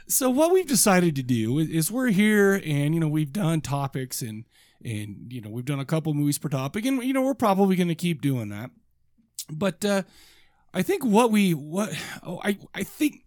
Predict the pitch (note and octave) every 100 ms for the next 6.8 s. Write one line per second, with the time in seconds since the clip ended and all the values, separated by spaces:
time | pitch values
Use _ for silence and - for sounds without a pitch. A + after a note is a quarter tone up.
0 | - B3 D4 G#3+ F#3 C3 B2 G#3+ C4+ A3
1 | D#3+ C3 E3 D#3 C3 - C3+ G#2 - C3
2 | A2 F#2+ F#2+ - G2 F#2+ A#2+ F3 E3 A2+
3 | A#2+ G3+ G#3 A3 G#3+ F#3+ G3 F3 E3 E3
4 | E3+ F3 - D#3+ D#3 D#3 - C3+ B2 A#2+
5 | _ _ _ - D#3+ F3 - F3 E3 E3+
6 | D#3 - _ - E3 B3+ D3+ F#2